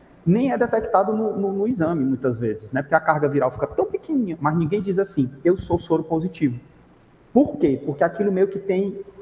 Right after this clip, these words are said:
um, um estigma, né? A pessoa fica marcada. E o adoecimento mental é a mesma coisa. A pessoa não chega e diz assim, "Ah, eu faço terapia há dez anos.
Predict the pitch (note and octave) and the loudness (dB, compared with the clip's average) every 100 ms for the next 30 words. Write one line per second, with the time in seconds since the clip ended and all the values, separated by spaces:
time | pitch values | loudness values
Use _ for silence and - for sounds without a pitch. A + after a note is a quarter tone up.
0 | - - F#3 E3+ G3 G#3 - - - G#3 | -10 0 2 2 2 0 -4 -8 0 2
1 | D#3+ C#3+ C3 D3+ F3 D#3+ - E3+ E3+ - | 2 0 0 -2 -2 -4 0 -2 0 0
2 | D#3+ F3+ - - - D#3+ C3 A#2+ - - | 2 2 -2 -2 0 0 0 -4 -4 -14
3 | - - - _ _ F3+ F#3 F#3 F3+ F3+ | -20 -20 -20 _ _ 4 4 4 0 0
4 | F#3 - E3+ E3 E3+ E3+ F3 E3 F#3 - | -4 -2 -2 0 0 0 -2 -2 -2 0
5 | C#3+ C#3+ - - G3 G#3+ F#3+ E3 D#3+ E3 | 0 0 -2 0 -2 -2 -4 -4 -2 -2
6 | E3 - E3+ A3+ E3 C#3+ F3+ G3 - G#3+ | -4 -4 -2 0 0 0 0 0 0 0
7 | G#3 - B3 G#3+ D3+ A#2+ A#2 B2+ D3+ A2 | 0 -2 -2 0 -2 -2 -4 -4 -4 -8
8 | - | -12